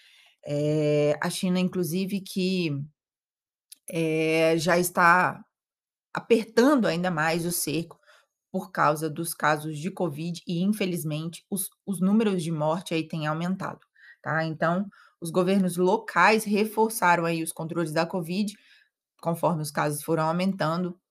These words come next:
Eh, no início do mês, inclusive, a gente ficou até em, um pouco empolgadinhos, né, por aqui, porque o governo falou que iria reabrir, et cetera, mas não rolou. Então, são aí quase três anos, né, de restrições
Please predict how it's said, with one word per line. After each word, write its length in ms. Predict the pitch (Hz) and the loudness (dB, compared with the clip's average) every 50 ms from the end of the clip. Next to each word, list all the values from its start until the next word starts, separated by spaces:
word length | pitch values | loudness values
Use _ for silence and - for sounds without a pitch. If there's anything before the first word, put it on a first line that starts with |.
| _ _ _ _ _ _ _ _ _ _ _ _ _ _ _ _ _ _ _ - | _ _ _ _ _ _ _ _ _ _ _ _ _ _ _ _ _ _ _ -6
Eh, 1040 | 160 160 160 156 156 156 156 156 160 160 160 156 156 156 151 156 147 139 - - - - | -4 -2 0 0 2 2 2 2 2 2 4 4 4 2 2 2 0 0 -2 -2 2 6
no 140 | 208 208 | 8 8
início 360 | 240 226 220 226 233 226 - 214 | 10 10 8 8 6 4 2 2
do 120 | 190 208 | 2 2
mês, 240 | 196 185 180 185 175 | 4 4 2 2 2
inclusive, 360 | 180 175 185 175 165 175 165 | 0 -2 0 0 0 0 0
a 60 | 180 | 0
gente 220 | 170 185 180 - - | 2 0 -2 -2 -4
ficou 200 | 180 - 185 175 | -4 0 0 0
até 260 | 180 - 185 208 226 | 2 2 0 0 0
em, 300 | 220 - 214 202 185 - - | 0 0 0 0 0 -2 -2
um 140 | 196 190 185 | -2 -2 -2
pouco 420 | - 190 190 202 - - 190 190 | 0 0 0 -2 -2 -4 -6 -4
empolgadinhos, 880 | 180 185 185 190 196 196 180 165 165 143 135 165 220 277 277 208 165 151 | -4 -4 -2 0 0 2 2 2 0 0 -2 -2 -2 -2 0 -2 -2 -2
né, 180 | 165 170 202 | 0 0 0
por 160 | 214 214 170 147 | 0 0 0 -2
aqui, 460 | 147 147 147 - 208 240 262 - - - - - - _ | -2 -4 -4 -4 -4 -4 -4 -6 -12 -20 -20 -20 -14 _
porque 400 | - 180 180 - - - 185 185 | -4 -4 -4 -4 -2 0 2 2
o 80 | 185 180 | 2 2
governo 440 | 170 175 165 151 170 185 185 175 | 0 -2 -2 0 0 0 0 0
falou 340 | 170 - 175 160 165 165 180 | -2 0 0 2 2 2 0
que 320 | 175 - - - 170 165 165 | -2 -4 -6 -6 -4 -4 -4
iria 540 | 151 175 185 190 175 156 143 135 - - - _ _ _ _ _ _ _ - | -4 -4 -2 -2 0 0 -2 -2 -4 -8 -14 _ _ _ _ _ _ _ -8
reabrir, 920 | 170 190 165 160 147 143 151 214 254 285 277 254 240 214 190 175 165 160 - | -4 0 2 2 2 2 2 4 4 4 4 4 2 0 0 0 0 0 -2
et 60 | - | -2
cetera, 640 | - - 254 254 247 233 214 220 220 208 214 214 - - - - - - | -2 0 2 4 4 2 2 0 -2 -2 -4 -4 -6 -16 -20 -20 -10 0
mas 240 | 185 185 196 208 180 | 4 4 4 4 4
não 160 | 185 180 180 | 2 0 -2
rolou. 420 | 175 165 156 151 151 160 190 214 202 | -2 -2 -2 0 0 0 2 0 0
Então, 460 | 190 165 151 185 180 185 185 185 - _ _ _ _ - | 0 -2 0 0 0 0 -2 -6 -10 _ _ _ _ -8
são 240 | - - 196 185 | -4 0 0 2
aí 140 | 185 180 175 | 2 2 0
quase 360 | 175 - - 180 190 175 165 | 0 2 2 2 2 2 -2
três 440 | - - 175 202 220 202 160 143 147 | -6 -4 0 0 2 0 0 0 2
anos, 360 | 175 190 226 220 190 160 156 | 4 4 4 4 2 0 -2
né, 160 | 151 156 160 170 | -4 -4 -4 -4
de 140 | 165 160 | -4 -4
restrições 1120 | 160 156 160 170 190 196 - - 208 202 - - - 156 165 170 185 185 185 - - - | -4 -2 -2 -2 -2 -2 -4 -6 -4 -4 -4 -4 -4 -2 -2 0 0 -2 -4 -4 -8 -14